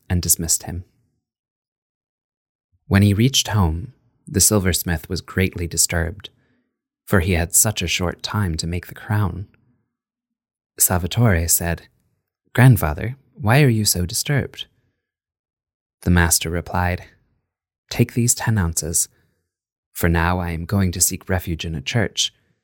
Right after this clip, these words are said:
for there is nothing else for me to do." For in olden times, the church had the privilege that whoever robbed or killed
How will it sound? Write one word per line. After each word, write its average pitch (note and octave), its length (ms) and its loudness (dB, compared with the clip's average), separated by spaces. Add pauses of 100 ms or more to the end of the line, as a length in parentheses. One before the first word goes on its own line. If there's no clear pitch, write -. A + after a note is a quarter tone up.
(380)
for A2 140 0
there G2+ 160 6
is A2 120 2
nothing A#2 280 0
else C3 260 0
for F#2 160 -2
me F#2+ 180 0
to - 140 -2
do." A#2 380 -4 (1120)
For F2 240 2
in E2 140 0
olden F#2 280 0
times, - 480 -4 (460)
the F#2 100 -2
church - 340 2
had A2+ 140 -4
the G#2+ 80 -8
privilege F2 640 -6 (160)
that - 160 -8
whoever F#2 340 4
robbed F#2 500 0
or E2+ 120 -2
killed F#2 520 -2